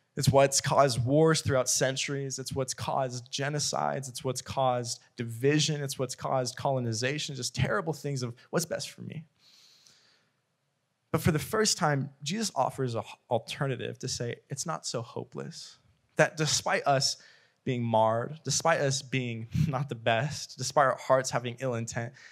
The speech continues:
Jesus steps into our circumstances despite how dirty it may look, despite how it may filthy it may be. And he offers the opportunity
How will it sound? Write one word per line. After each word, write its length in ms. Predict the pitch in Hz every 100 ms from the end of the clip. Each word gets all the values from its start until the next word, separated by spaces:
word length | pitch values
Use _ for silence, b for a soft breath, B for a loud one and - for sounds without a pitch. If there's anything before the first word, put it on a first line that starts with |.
| B B B B -
Jesus 440 | 165 180 175 - -
steps 540 | - - 175 175 - -
into 300 | 151 143 127
our 100 | 120
circumstances 1000 | - 131 123 123 117 98 101 - 117 113
despite 320 | 117 - 117
how 180 | 110 113
dirty 400 | 110 95 104 104
it 80 | 110
may 140 | 120
look, 380 | 117 120 - -
despite 340 | - 135 127 117
how 180 | 120
it 60 | 110
may 140 | 117
filthy 520 | 113 - 113 107 123 113
it 60 |
may 180 | 113 107
be. 300 | 110 117 156 _ B B B B B B
And 100 | 143
he 80 | 151 -
offers 460 | - 165 - 202 165
the 120 | 147
opportunity 920 | 127 123 120 - 147 143 110 95 120